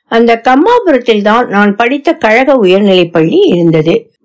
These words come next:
போர்டு ஹை ஸ்கூலை அன்று அப்படித்தான் அழைத்தார்கள். போர்டு என்றால் கழகமா? இந்த குதர்க்கமெல்லாம் இங்கே எதற்கு?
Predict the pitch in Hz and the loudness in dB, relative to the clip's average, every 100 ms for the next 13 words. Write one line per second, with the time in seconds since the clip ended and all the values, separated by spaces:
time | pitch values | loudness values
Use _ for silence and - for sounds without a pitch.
0 | 254 285 392 466 440 302 262 262 - 233 | 0 2 2 2 0 0 0 -2 -2 0
1 | 208 196 226 - 233 254 233 202 - 381 | 0 0 -4 -2 0 2 0 0 -2 -2
2 | 370 190 196 240 190 180 185 170 156 151 | 0 0 0 0 0 0 -2 -2 -2 -2
3 | 180 180 _ _ _ _ 214 220 311 415 | -4 -4 _ _ _ _ -2 0 0 0
4 | 403 339 285 269 254 269 - - - 208 | 0 0 2 2 2 0 -4 -10 -4 -2
5 | 254 269 254 254 269 - - 202 202 190 | 0 0 2 0 -4 -10 -2 0 0 -2
6 | 156 180 185 254 226 196 185 247 226 190 | -2 -2 -2 -2 0 0 0 2 2 2
7 | 185 170 165 202 196 180 | 2 0 0 -2 -2 -4